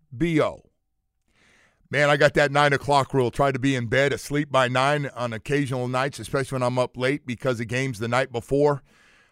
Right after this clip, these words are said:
But I may have to break that tonight, Woody. This may be calling for a little extra, uh, coffee tonight to see, uh, see. You wanna guess? You wanna guess who's gonna be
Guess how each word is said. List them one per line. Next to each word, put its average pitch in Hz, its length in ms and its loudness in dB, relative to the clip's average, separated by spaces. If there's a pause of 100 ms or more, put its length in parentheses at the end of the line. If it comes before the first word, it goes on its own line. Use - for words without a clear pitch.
(100)
But 98 120 -12
I 110 40 -6
may 113 160 -4
have 131 200 -2
to 127 80 -6
break 135 280 -2
that 110 220 -4
tonight, 104 300 -8
Woody. 107 220 -6
This 123 240 -4
may 135 160 -2
be 117 140 -8
calling 127 300 -2
for 117 140 -8
a 117 40 -4
little 123 320 -4
extra, 120 480 -6 (120)
uh, 98 200 -8 (100)
coffee 139 560 -6 (260)
tonight 107 400 -8
to 98 120 -14
see, 107 420 -8
uh, 92 180 -6 (600)
see. 98 400 -14 (560)
You 143 100 -4
wanna 143 200 0
guess? 135 340 0
You 135 80 -6
wanna 123 160 -6
guess 123 280 -4
who's 120 380 -8 (140)
gonna 117 160 -6
be 110 260 -8